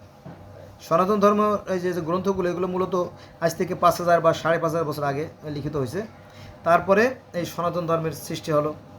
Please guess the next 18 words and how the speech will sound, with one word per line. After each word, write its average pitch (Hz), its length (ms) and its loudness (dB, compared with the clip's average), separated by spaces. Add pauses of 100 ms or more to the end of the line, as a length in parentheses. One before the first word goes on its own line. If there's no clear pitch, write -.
(640)
তারপরে 196 560 4
সনাতন 190 380 0
ভেঙে 185 360 -2
আবার, 170 420 4
আহ, 160 1000 -4
বৌদ্ধ 170 240 -4
ধর্মের 165 260 4
সৃষ্টি 160 320 -4
হলো, 156 300 4 (800)
তারপরে 170 680 4 (760)
ইহুদি 165 200 0
ধর্ম, 156 420 2 (260)
তারপরে 151 300 -4
খ্রিস্টান 180 380 -6
ধর্ম, 190 300 0
তারপরে 131 420 0 (420)
ইসলাম 123 300 -8
ধর্ম। 98 220 -6